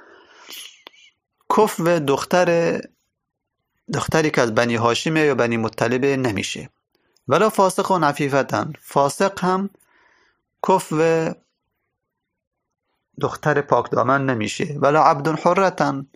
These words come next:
برده هم کفء زن آزاد نمیشه.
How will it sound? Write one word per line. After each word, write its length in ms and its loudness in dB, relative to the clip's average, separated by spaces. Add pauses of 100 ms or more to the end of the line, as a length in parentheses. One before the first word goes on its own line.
(460)
برده 420 2
هم 320 0 (1400)
کفء 640 2 (920)
زن 360 0
آزاد 560 0
نمیشه. 460 -4